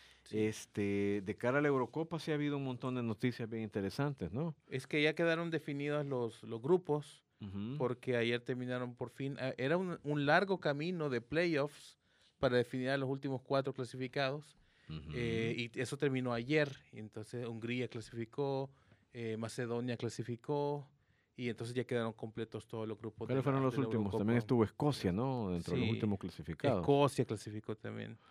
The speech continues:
Speaker 2: Lo que pasa es que
Speaker 1: Entonces,
Speaker 2: la Eurocopa ya no es aquella, antes para llegar era un top, era un, un Final Four, luego era un,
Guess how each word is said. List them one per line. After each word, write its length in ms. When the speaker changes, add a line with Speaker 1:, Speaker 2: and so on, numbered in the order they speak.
Speaker 2:
Lo 100
que 100
pasa 220
es 80
que 60
Speaker 1:
Entonces, 40
Speaker 2:
la 60
Eurocopa 540
ya 180
no 220
es 120
aquella, 800
antes 500
para 300
llegar 640
era 180
un 80
top, 200
era 200
un, 340
un 140
Final 360
Four, 320
luego 280
era 80
un, 400